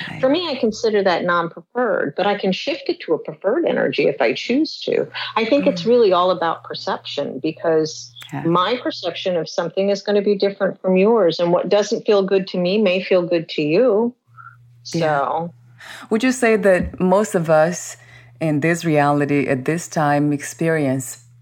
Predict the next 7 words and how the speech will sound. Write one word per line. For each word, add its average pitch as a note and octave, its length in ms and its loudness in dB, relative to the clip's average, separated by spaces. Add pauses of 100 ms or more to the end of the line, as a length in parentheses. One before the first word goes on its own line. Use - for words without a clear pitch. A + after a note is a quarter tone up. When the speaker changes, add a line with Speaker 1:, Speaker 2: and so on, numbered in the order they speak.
(120)
Speaker 1:
more D#3+ 500 0
of C#3+ 320 0
these C#3+ 500 -2 (300)
positive F#3+ 960 -2 (380)
or E3 100 4
negative C#3+ 640 2
energies? A#2 680 -4